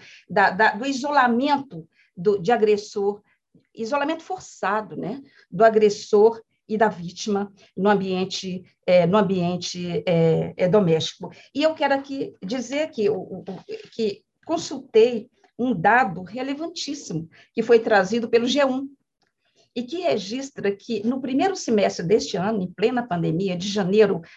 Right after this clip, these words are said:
a junho de dois mil e vinte e um, houve um aumento de quarenta e cinco por cento no pedido de medidas protetivas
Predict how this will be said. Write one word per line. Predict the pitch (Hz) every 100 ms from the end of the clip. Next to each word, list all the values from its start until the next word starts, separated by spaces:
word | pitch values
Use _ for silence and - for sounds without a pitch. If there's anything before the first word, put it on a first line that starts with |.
| _
a | 196
junho | 202 185 240 233 165 143 _ _ _
de | 165 190 185
dois | 170 190 175
mil | 180 175 165
e | 190
vinte | 180 190 -
e | 185
um, | 208 208 _ - _
houve | 226 277 277
um | 285
aumento | 254 226 240 247 196
de | 208 226 _ -
quarenta | 269 262 311 381 -
e | 277
cinco | - - 359 392 -
por | -
cento | - - 208 185 185 - - - _ _ _ -
no | 220
pedido | 226 202 165 185 190 196 190 - _
de | 175 220
medidas | 214 185 180 196 190 - - _ - _ -
protetivas | 262 254 226 - - 190 180 180 180 -